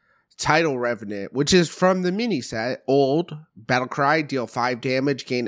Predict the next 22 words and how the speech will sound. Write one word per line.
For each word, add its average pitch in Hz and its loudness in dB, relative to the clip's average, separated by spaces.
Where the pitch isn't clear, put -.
eight 131 -2
armor. 185 2
New, 220 2
Battle 160 2
Cry, 156 -2
deal 131 -6
five 180 0
damage, 110 -12
gain 120 -8
five 123 0
armor. 78 -10
Uh, 110 2
this 113 -4
one's 139 -2
a 139 -2
big 170 0
one. 143 2
Nellie's 156 2
Pirate 151 0
Ship, 78 -6
the, 104 -4
uh, 95 -2